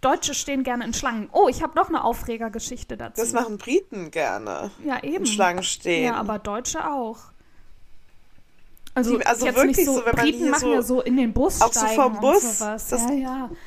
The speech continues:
Speaker 1: Das gibt's ja in Deutschland nicht. Da wird
Speaker 2: Ja,
Speaker 1: ja,
Speaker 2: immer,
Speaker 1: gibt's ja
Speaker 2: aber auch alle
Speaker 1: Gedränge.
Speaker 2: aufgereiht in der
Speaker 1: Da
Speaker 2: Schlange.
Speaker 1: können,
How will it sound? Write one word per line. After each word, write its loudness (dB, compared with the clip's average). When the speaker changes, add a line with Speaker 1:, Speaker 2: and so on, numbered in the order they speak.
Speaker 1:
Das -4
gibt's -2
ja 2
in -2
Deutschland -2
nicht. -6
Da -6
wird 0
Speaker 2:
Ja, 8
Speaker 1:
ja, 4
Speaker 2:
immer, 0
Speaker 1:
gibt's 6
ja 6
Speaker 2:
aber 6
auch 0
alle 6
Speaker 1:
Gedränge. 8
Speaker 2:
aufgereiht 2
in -8
der -2
Speaker 1:
Da -8
Speaker 2:
Schlange. -4
Speaker 1:
können, -2